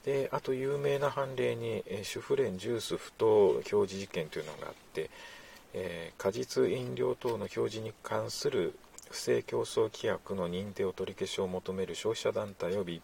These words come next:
般消費者っていう、これは否定してます。ということで、えーっ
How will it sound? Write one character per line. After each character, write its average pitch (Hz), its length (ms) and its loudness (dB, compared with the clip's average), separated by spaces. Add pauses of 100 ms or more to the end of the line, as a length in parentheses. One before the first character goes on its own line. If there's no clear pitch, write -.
般 104 160 0
消 104 220 0
費 - 100 -6
者 87 140 -2
っ - 20 -2
て - 200 -14
い 85 40 -6
う、 - 20 -8 (800)
こ 131 100 0
れ 135 100 6
は - 160 8
否 - 140 -8
定 87 180 -2
し - 100 -4
て 76 100 -8
ま 71 160 -8
す。 - 220 -8 (1600)
と 135 80 4
い 127 80 6 (120)
う 113 40 -2
こ - 180 -4
と 110 240 0 (140)
で、 101 260 8 (1000)
え 90 560 4
ー - 20 -14
っ - 20 -18